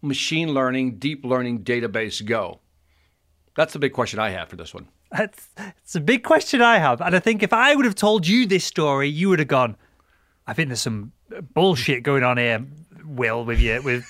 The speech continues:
Speaker 2: th-, this, this post." I think you would have called me out on it. So, you know, they've not,
Speaker 1: I mean
Speaker 2: th-, th-, to be fair to them, they've quoted, "Eighty percent of new leads never translated to sales, according to statistics, yada, yada. Exceed's technology can lower this percentage."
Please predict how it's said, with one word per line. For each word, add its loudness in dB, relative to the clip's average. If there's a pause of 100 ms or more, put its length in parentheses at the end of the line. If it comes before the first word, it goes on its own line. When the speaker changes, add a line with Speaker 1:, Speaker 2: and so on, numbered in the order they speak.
Speaker 2:
th-, -4
this, 2
this -2
post." 0 (200)
I -2
think 0
you 2
would 4
have 0
called 4
me 4
out 2
on 2
it. 0 (360)
So, 4 (640)
you 2
know, 4 (680)
they've 2
not, 4
Speaker 1:
I -8
mean -6 (260)
Speaker 2:
th-, -4
th-, -2 (100)
to -4
be 4
fair 4
to -4
them, 2
they've 0
quoted, 2 (100)
"Eighty 0
percent 0
of -2
new 2
leads -2
never 0
translated -2
to -16
sales, 0
according -6
to -20
statistics, -8
yada, 0
yada. 0 (360)
Exceed's -2
technology -2
can -4
lower 0
this -8
percentage." -14